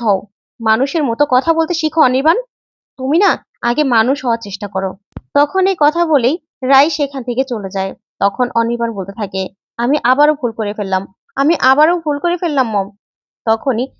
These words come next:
অনির্বাণের বাবা বলতে থাকে, "অনির্বাণ, তুমি যে মানুষ চিনতে আবারও ভুল করেছো সেটা রায় তোমার চোখে আঙুল দিয়ে দেখিয়ে দিয়ে গেল।"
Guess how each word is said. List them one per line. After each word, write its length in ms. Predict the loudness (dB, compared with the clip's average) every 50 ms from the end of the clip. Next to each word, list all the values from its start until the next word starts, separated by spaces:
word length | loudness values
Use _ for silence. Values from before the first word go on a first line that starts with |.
| _ _ 0
অনির্বাণের 480 | 0 2 2 2 2 2 2 2 2
বাবা 220 | 0 0 0 0 -2
বলতে 200 | -4 -4 -8 -10
থাকে, 200 | -10 -12 -8 -6 -6
"অনির্বাণ, 380 | -4 -2 -2 0 2 0 0 -2 -6 _ _ _ _ _ _ _ _ -6
তুমি 220 | -4 -2 -2 -2 -2
যে 140 | 0 0 -2 -2 -2 _ _ _ _ -2
মানুষ 260 | 0 2 2 0 -2 -4 -4
চিনতে 240 | -4 -2 0 2 2
আবারও 340 | 2 2 2 2 2 2
ভুল 200 | 0 -2 -4 -4
করেছো 320 | 0 2 4 2 2 2 -2 -6
সেটা 240 | -4 -6 -4 -2 0 0
রায় 160 | 0 0 -2
তোমার 220 | -4 -6 -6 -6 -6
চোখে 220 | -8 -8 -6 -4
আঙুল 240 | -4 -4 -4 -6 -6 -4
দিয়ে 160 | -4 -4 -4
দেখিয়ে 280 | -6 -6 -6 -6 -6
দিয়ে 180 | -4 -4 -4 -2
গেল।" 140 | -2 0 -2